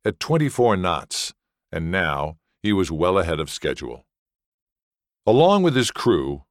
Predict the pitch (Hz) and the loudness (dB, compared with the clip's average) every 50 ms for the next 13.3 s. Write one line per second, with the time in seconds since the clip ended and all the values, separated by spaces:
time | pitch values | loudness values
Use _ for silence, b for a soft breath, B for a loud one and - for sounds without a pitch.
0 | _ - - 110 107 - - 110 113 101 92 101 - - - - 143 127 90 87 | _ -6 -4 -4 -4 -2 0 2 2 4 4 2 0 -2 -2 0 0 0 0 -2
1 | 76 67 69 80 78 82 80 98 - - - 120 113 101 - - 87 80 78 73 | -4 -4 -4 -4 -4 -4 -4 -6 -6 -4 -2 -2 -2 -2 -4 -4 -6 -6 -6 -6
2 | - 80 69 82 80 - - 123 104 78 71 - - - _ _ _ _ _ _ | -6 -8 -8 -8 -10 -4 0 0 0 0 0 -6 -16 -20 _ _ _ _ _ _
3 | - 87 87 87 80 69 95 92 87 82 80 _ _ _ _ - 95 90 92 90 | -2 0 0 0 2 0 0 0 0 0 -2 _ _ _ _ -6 -4 -2 0 0
4 | 85 82 82 80 76 78 82 90 92 92 85 82 78 71 69 67 67 71 80 85 | 0 -2 -2 -4 -4 -4 -4 -2 -2 0 0 0 0 -2 -2 -4 -4 -4 -4 -4
5 | 80 73 65 58 62 67 - _ _ _ _ _ _ _ _ _ _ _ _ _ | -4 -6 -8 -10 -14 -18 -20 _ _ _ _ _ _ _ _ _ _ _ _ _
6 | _ _ _ _ _ - 135 147 147 147 160 190 226 226 180 156 - - - 139 | _ _ _ _ _ -2 2 4 4 6 4 4 4 4 2 0 0 0 0 0
7 | 131 123 120 117 95 80 76 76 85 90 - _ _ - 104 - - 113 107 110 | 2 2 2 2 2 2 0 -2 -4 -6 -10 _ _ -8 -6 -2 2 4 4 4
8 | 101 90 87 80 82 98 110 82 87 92 90 78 82 104 107 98 92 82 85 82 | 2 0 -2 0 0 0 0 0 -2 -4 -2 0 2 2 2 2 0 -2 -2 -4
9 | 80 80 80 76 - - - 107 98 90 78 67 67 69 - - _ b b b | -4 -4 -4 -4 -4 -2 0 2 2 0 -2 -6 -10 -12 -16 -20 _ b b b
10 | b b b b 104 107 95 82 82 80 117 131 139 143 - 127 127 123 113 120 | b b b b 0 0 0 0 -2 0 2 2 0 0 -2 -2 -2 -2 -2 -4
11 | 110 101 87 78 98 92 85 76 71 69 69 - - 69 80 80 80 - - - | -4 -4 -2 0 2 2 2 2 0 0 -4 -6 -8 -8 -6 -6 -6 -4 -2 -2
12 | 92 90 87 82 - - - - - - - 82 78 _ - - 107 98 87 80 | -2 -2 -2 -4 -6 -4 -4 -4 -4 -4 -6 -8 -8 _ -4 0 0 0 0 0
13 | 78 58 - _ _ | -4 -8 -10 _ _